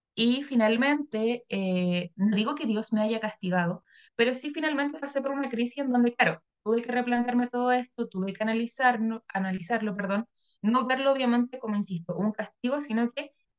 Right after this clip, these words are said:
te estamos mostrando por qué no se están dando las cosas, porque tú hay algo que también estás ahí, digamos, comprometida. Bueno, cuento corto, lo entendí, me liberé de esa pena que cargaba,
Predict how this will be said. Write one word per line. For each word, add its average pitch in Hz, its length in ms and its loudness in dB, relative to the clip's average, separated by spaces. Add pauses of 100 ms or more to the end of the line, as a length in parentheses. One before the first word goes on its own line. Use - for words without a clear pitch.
(280)
te 233 80 -2
estamos 277 300 0
mostrando 247 680 2
por 220 220 -4
qué 208 120 -2
no 233 120 0
se 262 120 -6
están 220 240 0
dando 202 200 0
las 247 180 -2
cosas, 247 540 -4
porque 240 320 0
tú 247 340 -2
hay 220 220 2
algo 214 380 0
que 233 280 0 (340)
también 240 500 6
estás 233 360 -4
ahí, 226 340 0
digamos, 214 340 0
comprometida. 180 580 -6 (600)
Bueno, 175 280 -2 (120)
cuento 294 240 0
corto, 320 380 0
lo 214 180 2
entendí, 233 840 0 (1000)
me 226 200 6
liberé 208 440 2
de 196 80 -2
esa 202 240 -2
pena 196 240 0
que 185 140 -8
cargaba, 196 520 -2